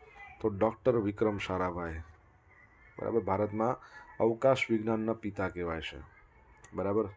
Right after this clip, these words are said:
હવે મિત્રો જોશું ગઈકાલે પૂછેલા પ્રશ્નોના જવાબ. પ્રથમ પ્રશ્ન, ગુજરાતમાં કયા સ્થળે સિંહ આકારનું માતાજીનું મંદિર બનશે? સાણંદમાં.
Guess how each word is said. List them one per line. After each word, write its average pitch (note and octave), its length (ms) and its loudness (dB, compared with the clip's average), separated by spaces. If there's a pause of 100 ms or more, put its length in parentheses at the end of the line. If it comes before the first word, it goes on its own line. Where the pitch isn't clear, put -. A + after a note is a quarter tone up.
(1500)
હવે C3+ 180 8
મિત્રો D#3 280 10
જોશું C#3 400 4
ગઈકાલે C3 400 6
પૂછેલા A#2+ 400 0
પ્રશ્નોના G#2 500 -2
જવાબ. F#2 400 0 (340)
પ્રથમ B2 320 0
પ્રશ્ન, G2+ 400 0 (420)
ગુજરાતમાં B2+ 560 6
કયા C3+ 200 8
સ્થળે B2+ 260 2
સિંહ B2 340 0
આકારનું A#2+ 360 0
માતાજીનું A2+ 480 2
મંદિર G#2+ 260 2
બનશે? A2 340 -2
સાણંદમાં. F#2+ 600 -2